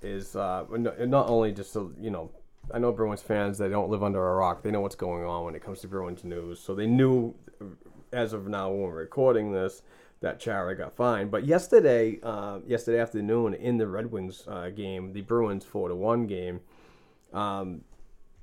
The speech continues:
later on in the third period, I believe, uh, Andre-, Andreas Athanasiou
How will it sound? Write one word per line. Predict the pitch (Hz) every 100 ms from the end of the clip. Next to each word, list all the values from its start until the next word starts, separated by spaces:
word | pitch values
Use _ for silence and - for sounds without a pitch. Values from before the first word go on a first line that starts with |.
| - - - - -
later | 135 180 156 147
on | 143
in | 123
the | 110
third | 131 123 120
period, | 120 117 101
I |
believe, | 101 101 95 92 87 - - - - - -
uh, | 110 104 117
Andre-, | 123 139 135 - -
Andreas | 117 117 131 147 151 151
Athanasiou | 127 120 120 113 - 131 131 98 95 92